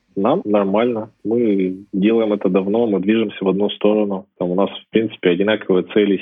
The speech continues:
сильно не, не расходятся. Мы с ней там какие-то вопросы решаем, просто с первого раза находим общий ответ на них. У нас сложностей с этим никаких не возникает. Единственное, что вот у нас, э, сыну уже, э, четыре года,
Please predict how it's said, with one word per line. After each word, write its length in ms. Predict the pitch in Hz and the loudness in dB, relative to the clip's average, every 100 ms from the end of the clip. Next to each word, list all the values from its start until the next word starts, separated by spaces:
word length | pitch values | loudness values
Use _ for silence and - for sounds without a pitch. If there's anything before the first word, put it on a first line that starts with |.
| - | -2
сильно 180 | 95 92 | -2 -2
не, 280 | 92 92 | -2 -2
не 240 | 92 95 98 | -2 0 0
расходятся. 960 | 92 - 104 98 92 - 95 90 92 - _ | 0 0 0 2 -2 -2 -2 -2 -6 -12 _
Мы 160 | 101 101 | -4 -4
с 100 | 101 | -2
ней 320 | 110 101 98 | 0 0 0
там 200 | 95 92 | -2 -2
какие-то 320 | 98 107 104 | 0 0 2
вопросы 340 | 101 98 117 - | 2 2 -2 0
решаем, 800 | 98 98 - 110 107 98 92 90 _ _ - | 0 2 2 2 2 0 -4 -12 _ _ -2
просто 340 | 98 101 - | 0 0 -4
с 80 | - | -4
первого 340 | - 101 98 95 | 2 2 4 2
раза 260 | 98 95 | 2 0
находим 640 | 90 - 101 95 90 87 92 - | -2 0 0 0 -2 -6 -6 0
общий 280 | 104 - 98 | 0 2 0
ответ 340 | - 104 104 | 2 0 2
на 40 | |
них. 340 | 98 95 - - _ | -2 -2 -6 -14 _
У 160 | 98 98 | -2 0
нас 200 | 113 147 - - - - 101 - | 0 -2 -4 -14 -12 -6 -4 0
сложностей 480 | 117 120 113 - - | 0 0 -4 -6 -2
с 40 | |
этим 200 | 107 101 | 0 0
никаких 340 | 95 95 104 104 | -4 -2 -2 0
не 80 | |
возникает. 580 | 95 92 95 - 92 - | 0 0 -4 0 0 0
Единственное, 440 | 92 104 - 95 92 | -2 -2 -2 -2 -2
что 280 | - 90 | -2 -2
вот 80 | 90 - | -2 -2
у 40 | |
нас, 180 | 95 90 - - | -2 -2 -4 -2
э, 280 | 92 90 92 - | 0 0 -2 0
сыну 200 | 110 107 | 2 2
уже, 380 | 98 101 98 - | 2 2 0 -4
э, 280 | - 98 87 | -2 0 0
четыре 300 | - - 101 | 0 2 2
года, 480 | 104 131 143 98 | 4 2 2 0